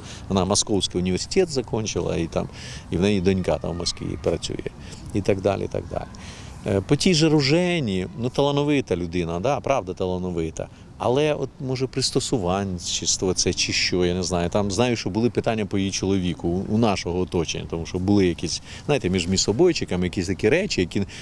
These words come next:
ну, людей обурювали і там казали, що він говорить, і він там говорив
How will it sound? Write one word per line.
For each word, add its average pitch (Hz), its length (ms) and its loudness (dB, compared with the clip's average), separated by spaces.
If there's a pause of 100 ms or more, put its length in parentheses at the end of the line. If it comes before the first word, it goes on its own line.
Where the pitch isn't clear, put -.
(120)
ну, 101 160 4 (340)
людей 104 380 4
обурювали 95 720 4
і 85 100 -4
там 87 280 -2
казали, 85 340 -2
що - 340 0
він 101 120 4
говорить, 107 520 2
і 90 40 -2
він 80 180 -4
там 85 200 0 (1300)
говорив 117 480 6